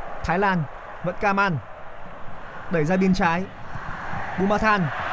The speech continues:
lại một đường chuyền lỗi của Bumathan. Sayuri, Sayuri. Đột phá tốt của Sayuri, Wintan Sulaiman. Bodin Fala. Bodin Fala.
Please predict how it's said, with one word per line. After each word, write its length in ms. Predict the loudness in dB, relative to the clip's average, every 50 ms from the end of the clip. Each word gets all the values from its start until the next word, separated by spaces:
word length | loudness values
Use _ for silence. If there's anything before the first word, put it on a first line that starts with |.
| -2 0
lại 140 | 0 2 2
một 60 | 2 4
đường 100 | 4 4
chuyền 180 | 4 4 4 4
lỗi 140 | 4 2
của 140 | 4 4 4
Bumathan. 480 | 4 4 4 4 4 6 6 4 4 4 0 -2 -4 -4 -4 -4 -4 -2 -2 -2 -2 0
Sayuri, 480 | 2 2 4 4 4 4 4 4 4 2 2 0 0 0 0 0 0 0 2
Sayuri. 600 | 4 4 6 6 8 8 8 8 8 6 6 6 4 4 2 2 2 0 0 0 2 0 2 2 2 2 2 2 2 2 2 2
Đột 100 | 2 4
phá 140 | 4 4 4
tốt 200 | 6 4 2 2 4
của 80 | 2 2
Sayuri, 560 | 4 4 4 6 6 6 6 6 4 4 4 2 0 -2 -4 -4 -2 0
Wintan 320 | 0 0 2 4 4 2 2
Sulaiman. 600 | 0 0 2 4 4 4 6 6 4 4 4 2 0 -2 -4 -10 -8 -8 -8 -8 -8 -10 -8 -8 -8 -8 -8 -8 -8 -8 -6 -6 -8 -8 -6 -4 -4 -2 -2 -2 -2 -2 -4 -4 -4 -4 0 2
Bodin 260 | 4 4 4 4 4
Fala. 440 | 4 6 6 8 8 8 8 6 4 2 0 -4 -6 -6 -6 -6 -6 -6 -6 -6 -6 -6 -6 -6 -6 -4 -4 -4 -4 -4 -4 -2 0 2
Bodin 220 | 2 4 2 4
Fala. 380 | 4 6 6 8 6 6 6 2